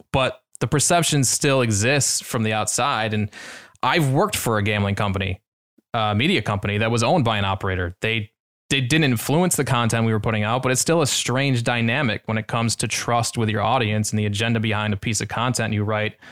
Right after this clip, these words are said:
about that company. So I am very curious to see how this plays out.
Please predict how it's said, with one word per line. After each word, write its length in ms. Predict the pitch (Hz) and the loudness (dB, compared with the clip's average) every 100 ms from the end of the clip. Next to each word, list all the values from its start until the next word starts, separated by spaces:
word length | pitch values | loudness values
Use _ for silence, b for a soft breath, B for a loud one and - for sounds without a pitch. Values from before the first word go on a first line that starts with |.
| B B - | B B -4
about 400 | 107 117 139 - | 0 2 2 0
that 160 | 104 | -2
company. 400 | - 113 107 101 | -2 -2 -2 -4
So 300 | - 113 107 - B B | -2 0 -2 -4 B B
I 160 | - 139 | -2 0
am 260 | 165 165 139 - | 2 2 0 -2
very 320 | 135 165 180 | 2 4 2
curious 400 | - 160 143 123 | 2 2 2 2
to 80 | - | 2
see 200 | 113 131 | 2 2
how 120 | 120 | 2
this 180 | 110 110 | 2 0
plays 300 | - 107 101 | -2 0 2
out. 420 | 113 117 117 - | 2 2 0 -6